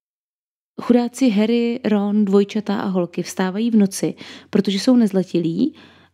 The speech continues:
eh, a pan Weasley teda stává s nimi jako jejich doprovod, zatímco Percy, Charlie a Bill se až později přemístí přímo do toho kempu. Opět tady ti dospělí klidně mohli nezletilé asistovaně popřemísťovat.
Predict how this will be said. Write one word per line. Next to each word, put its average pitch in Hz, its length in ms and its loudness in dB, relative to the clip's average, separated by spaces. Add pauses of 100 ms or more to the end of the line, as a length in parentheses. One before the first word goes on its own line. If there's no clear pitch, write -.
(100)
eh, 196 40 2 (460)
a 185 220 -4
pan 196 240 0
Weasley 190 260 0
teda 190 160 0
stává 185 340 -4
s 190 100 -10
nimi 185 180 4
jako 180 180 -2
jejich 208 200 2
doprovod, 180 500 -2
zatímco 202 420 2
Percy, 202 540 0 (120)
Charlie 202 420 -2
a - 100 -4
Bill 165 320 0
se - 160 -6
až 190 140 -6
později 208 480 0
přemístí 202 760 0
přímo 190 600 2 (240)
do 202 120 0
toho 196 200 2
kempu. 170 400 -4 (680)
Opět 226 340 0
tady 202 240 0
ti 208 120 2
dospělí 202 440 2
klidně 214 360 4
mohli 202 300 2
nezletilé 185 720 -2
asistovaně 180 640 -2
popřemísťovat. 190 880 0